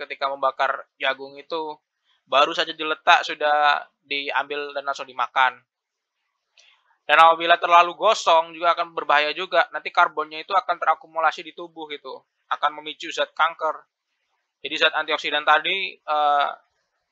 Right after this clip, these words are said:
akan hilang gitu loh, langsung menjadi zat yang berbahaya gitu.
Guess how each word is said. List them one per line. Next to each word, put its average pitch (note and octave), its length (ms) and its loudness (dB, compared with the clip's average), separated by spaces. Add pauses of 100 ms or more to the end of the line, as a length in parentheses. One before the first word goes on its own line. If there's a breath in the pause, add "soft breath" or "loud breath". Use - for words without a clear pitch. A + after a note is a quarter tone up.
(600)
akan D3+ 280 6 (440)
hilang E3+ 400 2
gitu D3 160 -14
loh, C3 240 -12 (160)
langsung C#3 320 -12
menjadi C3+ 480 -8
zat C3+ 160 -6
yang C3+ 80 -12
berbahaya C3+ 560 2
gitu. - 160 -18